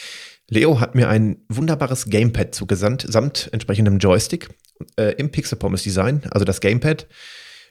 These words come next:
Und es hat seinen wunderbaren D-Sub-Adapter-Mod sozusagen durchlaufen. Es ist ein U-S-B-Gamepad, an welches man wiederum einen neunpoligen D-Sub-Stecker anschließen kann, wie zum Beispiel vom Competition Pro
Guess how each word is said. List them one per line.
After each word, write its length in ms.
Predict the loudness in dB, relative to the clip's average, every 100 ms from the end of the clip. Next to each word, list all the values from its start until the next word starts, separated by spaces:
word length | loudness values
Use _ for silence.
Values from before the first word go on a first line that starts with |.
| _ _
Und 340 | 0 0 -4 2
es 220 | 2 4
hat 260 | 0 0
seinen 720 | 2 4 4 2 0 -4 -8 _ _ _
wunderbaren 840 | -2 2 4 4 4 2 0 -2 -6 _ _ _ 0
D-Sub-Adapter-Mod 1200 | 2 4 2 0 -4 0 0 0 0 2 0 -2
sozusagen 420 | -8 -4 -4 -2
durchlaufen. 720 | -4 -4 -4 -2 -4 -8 _ _ _ _ _ _ -20 -6
Es 140 | -4
ist 80 | 0
ein 100 | 0
U-S-B-Gamepad, 960 | 2 2 2 2 4 2 0 -4 -4 -16 _
an 160 | -4 -2
welches 300 | -2 -4 -2
man 200 | -2 2
wiederum 380 | 0 0 -4 -2
einen 420 | 0 2 2 -2 -10 _
neunpoligen 680 | 0 2 2 0 0 -2
D-Sub-Stecker 580 | 0 0 0 -2 -4 -4
anschließen 420 | -6 -4 -6 -6
kann, 280 | -2 -2 -2
wie 200 | -2 -2
zum 160 | 2 2
Beispiel 320 | 2 2 -4
vom 200 | -2 -4
Competition 540 | -2 -2 -2 -4 -4 -2
Pro 400 | 2 2 0